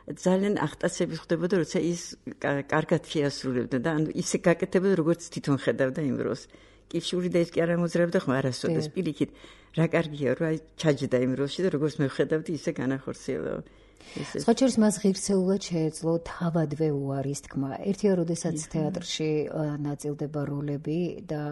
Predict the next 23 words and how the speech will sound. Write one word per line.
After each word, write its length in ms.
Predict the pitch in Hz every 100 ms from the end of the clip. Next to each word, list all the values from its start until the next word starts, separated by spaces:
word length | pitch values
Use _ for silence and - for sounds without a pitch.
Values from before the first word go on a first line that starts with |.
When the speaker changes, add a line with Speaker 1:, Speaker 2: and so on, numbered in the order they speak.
| 147
Speaker 2:
მ, 320 | 117 131 135 131
ხარ 240 | - 139 143
ბედნიერი 480 | 147 143 139 135 156 165
მსახიობი, 500 | 165 143 160 165 170
როდესაც 300 | - - 165 165
დაკავებული 580 | 143 139 156 151 156 160 160
ხარ, 160 | 202 - - - - - -
მაგრამ, 280 | 208 254 247 214 175
მა-, 460 | 165 165 180 180
ზეინა 280 | 180 220 220 190
ბოცვაძის 440 | 190 - 196 165 -
ცხოვრებაში 520 | 180 185 170 160 147 -
იყო 80 | -
ისეთი 280 | 170 180 - 175
მომენტები, 420 | 175 175 185 190 202
როდესაც 260 | 180 - 190 -
თავად 220 | 220 170 156
უთქვამს 320 | - - 165 175
გარკვეულ 400 | 170 - 180 - 330 -
შემოთავაზებებზე 960 | 185 165 165 156 147 147 151 156 170 170
უარი. 320 | 143 - - - - - -
ხომ 120 | 233
არ 60 | 269